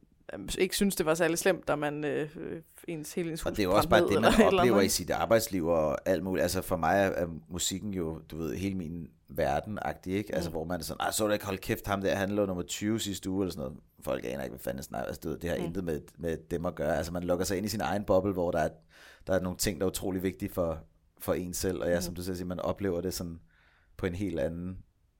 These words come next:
Speaker 1: Ja.
Speaker 2: måde, så det er svært at være dommer over for, for det. Men altså, jeg havde da sådan i morges sådan om, altså, har jeg noget at snakke om i dag? Er det,
Speaker 1: <laughs>
Speaker 2: er, er mit liv hårdt nok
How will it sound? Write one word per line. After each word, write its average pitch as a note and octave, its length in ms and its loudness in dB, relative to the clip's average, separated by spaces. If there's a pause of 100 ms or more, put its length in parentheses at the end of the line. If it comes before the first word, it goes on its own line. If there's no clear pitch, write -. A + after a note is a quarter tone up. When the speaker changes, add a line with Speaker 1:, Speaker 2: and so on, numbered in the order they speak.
(160)
Speaker 1:
Ja. F#3 120 -6
Speaker 2:
måde, F2+ 300 0
så G2+ 60 -4
det F2+ 80 -4
er - 20 -4
svært F2+ 220 2
at F#2 60 2
være F2+ 100 4 (120)
dommer F#2 240 2
over D2+ 280 -2
for, D#2+ 340 -4 (120)
for F2 100 -6
det. F#2 340 -4 (160)
Men F#2 120 -2
altså, F2 160 2
jeg G2+ 120 4
havde B2+ 140 8
da A2+ 60 4
sådan G#2 140 -2
i G2+ 40 -2
morges F#2+ 300 0
sådan F2 160 -8
om, E2+ 200 -6
altså, E2 220 -6 (640)
har - 100 -10
jeg F#2 100 -8
noget G#2+ 140 -6
at - 40 -10
snakke G#2+ 280 -6
om F#2 100 -10
i - 20 -10
dag? F#2 200 -6
Er A#3+ 80 2
det, A#3 540 6 (440)
Speaker 1:
<laughs> - 0 -
Speaker 2:
er, G2+ 200 0 (160)
er G2+ 80 -2
mit A2 220 -4
liv A2 300 -2 (300)
hårdt G#2+ 360 2
nok G#2 260 0